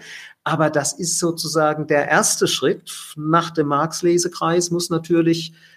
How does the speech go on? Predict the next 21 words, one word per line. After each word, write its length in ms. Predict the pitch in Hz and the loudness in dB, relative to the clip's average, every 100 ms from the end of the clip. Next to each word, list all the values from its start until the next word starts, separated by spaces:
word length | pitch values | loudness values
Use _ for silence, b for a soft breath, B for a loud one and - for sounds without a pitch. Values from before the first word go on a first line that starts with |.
| b - | b -4
ähm, 680 | 165 151 151 151 151 151 147 139 | 2 4 4 4 2 0 -2 -10
noch 360 | 170 156 160 160 | -2 2 2 4
was 180 | 165 160 | 0 2
anderes, 540 | 220 294 320 123 101 | 4 6 6 4 0
muss 180 | 139 139 | -4 -4
noch 160 | 151 147 | -6 0
mehr 260 | 175 240 | 2 2
kommen. 420 | 240 127 92 78 B B B B | 0 -4 -4 -6 B B B B
Aber 360 | - 135 151 147 - _ _ - | -2 2 2 0 -12 _ _ 2
da 400 | 165 214 240 196 | 4 6 4 4
eine, 440 | 165 170 160 143 | 4 4 2 0
eine, 720 | 160 151 151 147 143 135 135 | 0 0 0 0 0 -2 -4
ähm, 640 | 131 143 131 131 131 127 127 _ _ _ _ _ | -4 -4 -2 -4 -6 -10 -12 _ _ _ _ _
kontinuierliche 1120 | - 175 233 202 185 180 165 170 165 160 147 | 2 4 4 2 0 0 2 2 2 0 -2
Arbeit, 720 | 110 110 117 170 196 269 - b b b b - | -2 -2 0 0 0 -2 -8 b b b b -4
ähm, 380 | 156 160 156 156 - - | 2 4 4 2 -4 -2
die 140 | 160 | 0
könnte 380 | 165 175 170 170 | 4 4 4 0
sich 200 | 160 - | -4 -4
dann 200 | 156 151 | -2 -2
eben 420 | 151 147 143 139 | -4 -4 -6 -8